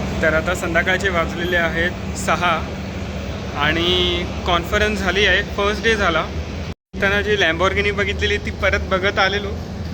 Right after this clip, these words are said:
but ती नाही मिळाली, कदाचित ती <laughs> गेली असेल.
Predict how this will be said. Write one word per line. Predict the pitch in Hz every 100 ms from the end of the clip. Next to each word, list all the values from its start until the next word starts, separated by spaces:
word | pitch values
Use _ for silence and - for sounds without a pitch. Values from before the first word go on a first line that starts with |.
| -
but | 180 190 -
ती | 208
नाही | 180 190
मिळाली, | 185 156 147 143 - -
कदाचित | 170 175 185 196 - - -
ती |
<laughs> | 214 - 208
गेली | 196 185 202
असेल. | 196 180